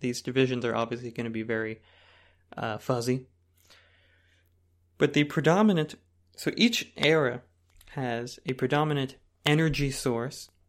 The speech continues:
and a, let's say, technological system or a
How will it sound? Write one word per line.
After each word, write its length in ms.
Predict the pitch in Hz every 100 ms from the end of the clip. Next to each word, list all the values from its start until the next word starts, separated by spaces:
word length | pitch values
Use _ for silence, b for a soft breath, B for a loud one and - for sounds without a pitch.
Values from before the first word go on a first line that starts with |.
| _ _ _ _ _ -
and 460 | 127 117 113 117 113 _ _ _ 139
a, 420 | 123 113 113 110 _ _ _ _ _ _ _
let's 160 | 165 -
say, 340 | 170 147 135 _ _ _ _ _ _ _ _ _
technological 1080 | - 196 175 156 143 135 - 139 127 120 -
system 480 | - 160 135 - - _ _ _ _ _ _ _ _ _ -
or 400 | 127 117 113 - 143
a 400 | 113 110 107